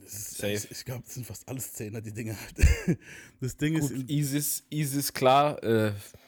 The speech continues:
Speaker 2: hab ich jetzt erwartet. Warum hat man das, ich hab das in den Nachrichten gar nicht mitgekriegt. Warum kriegt man sowas nicht mit?
Speaker 1: Sowas kriegt man schon gar nicht mehr mit, Alter. Weißt du, was ich meine? Sowas wird dann schnell
Speaker 2: Neununddreißig
Speaker 1: unter-
Speaker 2: Leute gekillt
Speaker 1: Mhm.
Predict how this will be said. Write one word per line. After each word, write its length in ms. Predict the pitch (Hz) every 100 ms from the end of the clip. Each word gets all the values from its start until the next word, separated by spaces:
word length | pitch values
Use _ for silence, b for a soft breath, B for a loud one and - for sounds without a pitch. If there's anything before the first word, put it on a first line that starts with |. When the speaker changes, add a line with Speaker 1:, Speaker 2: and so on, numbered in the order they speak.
| B _ 117 101 107 104
Speaker 2:
hab 140 | 110
ich 80 | 110
jetzt 140 | 110
erwartet. 300 | 110 113 127 B B -
Warum 240 | 113 147
hat 160 | 208 165
man 100 | 143
das, 200 | 127 -
ich 140 | 110
hab 100 | 180
das 140 | - -
in 60 | 107
den 60 |
Nachrichten 440 | 107 170 - - 113
gar 120 | 104
nicht 120 | 101
mitgekriegt. 200 | 101 95
Warum 120 | 120
kriegt 220 | 120 156 -
man 120 | 127
sowas 240 | 104 98
nicht 160 | 95 -
mit? 100 | 120
Speaker 1:
Sowas 220 | 98 -
kriegt 160 | - -
man 80 | 101
schon 140 | -
gar 160 | 95 98
nicht 160 | 95
mehr 80 | 95
mit, 220 | 95 95
Alter. 340 | - 98 101 98 -
Weißt 220 | 98 -
du, 20 |
was 80 | 101
ich 140 | 101
meine? 340 | 104 101 85 -
Sowas 320 | - 117 107
wird 120 | 117
dann 100 | 113
schnell 120 | 117
Speaker 2:
Neununddreißig 520 | 143 226 220 190 190 -
Speaker 1:
unter- 120 | 175
Speaker 2:
Leute 140 | 185
gekillt 460 | 151 120 151 208 - -
Speaker 1:
Mhm. 440 | 127 120 120 170